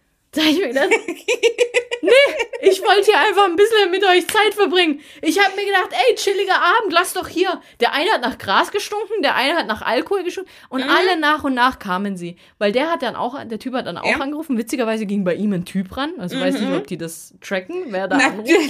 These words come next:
Speaker 2: Natürlich auch noch.
Speaker 1: Und dann hat er gesagt, „Ja, es dauert fünfzehn bis zwanzig Minuten, bis da jetzt jemand
Speaker 2: Mhm.
Speaker 1: kommt.“
Speaker 2: Mhm.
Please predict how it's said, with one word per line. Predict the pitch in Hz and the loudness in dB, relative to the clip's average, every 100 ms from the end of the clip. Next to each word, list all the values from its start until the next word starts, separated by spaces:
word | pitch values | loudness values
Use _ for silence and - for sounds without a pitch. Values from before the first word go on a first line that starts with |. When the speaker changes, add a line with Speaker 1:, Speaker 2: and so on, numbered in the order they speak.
| - | -6
Speaker 2:
Natürlich | 254 320 311 | 0 2 4
auch | 262 330 | 2 4
noch. | 392 - - - | 2 2 -2 0
Speaker 1:
Und | 262 | 2
dann | 294 | 2
hat | 311 330 | 2 0
er | 320 | -2
gesagt, | 302 285 | -2 -2
„Ja, | 311 | -2
es | 302 | -2
dauert | 277 262 | -2 -2
fünfzehn | - 285 277 269 | -4 -8 -6 -8
bis | - | -6
zwanzig | 254 254 240 | -8 -8 -6
Minuten, | 247 285 202 | -6 -6 -6
bis | 180 180 | -8 -8
da | 185 | -8
jetzt | 165 185 | -8 -6
jemand | 269 302 | -4 0
Speaker 2:
Mhm. | |
Speaker 1:
kommt.“ | 320 233 165 - _ _ _ | 0 0 -2 -14 _ _ _
Speaker 2:
Mhm. | - 233 254 294 | -16 -12 -8 -8